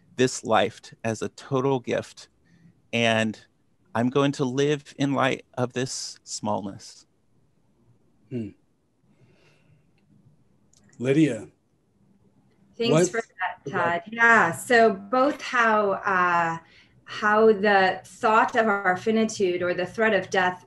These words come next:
Speaker 3: brings into relief, uh, the sort of idea of living well and living in the fullness of life, and then also this question of, of paradox. Uh, I would say that,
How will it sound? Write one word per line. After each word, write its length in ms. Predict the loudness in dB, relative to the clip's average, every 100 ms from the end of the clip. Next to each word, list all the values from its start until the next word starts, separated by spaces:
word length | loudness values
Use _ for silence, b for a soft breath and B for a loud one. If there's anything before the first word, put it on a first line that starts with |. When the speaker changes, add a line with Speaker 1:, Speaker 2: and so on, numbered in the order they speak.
| -12
Speaker 3:
brings 380 | 2 4 4 2
into 280 | 0 -2
relief, 540 | -2 0 0 -2 -6 -16 B B B -20 _
uh, 320 | -4 -2 -2 -6 -12
the 60 |
sort 220 | -8 -4
of 80 | 0
idea 440 | 0 2 6 6 6
of 280 | 0 -2
living 300 | -2 0 -2
well 300 | 0 2 2
and 180 | 0 -2
living 400 | -2 -2 -2 -4 -4
in 120 | -4
the 80 | -4
fullness 540 | 0 4 4 4 0
of 120 | -2
life, 300 | 0 0 0
and 140 | -4 -4
then 120 | -2
also 540 | -2 -4 -2 -2 -2 -6 b b _
this 120 | -16
question 380 | -8 -8 -8 -8
of, 180 | -8 -8 -16 _
of 200 | -8 -8
paradox. 800 | -6 -2 0 0 -2 -4 -12 -20 b b b -8
Uh, 220 | -6 -4
I 100 | 2
would 160 | 2 4
say 200 | 6 6
that, 240 | 6 2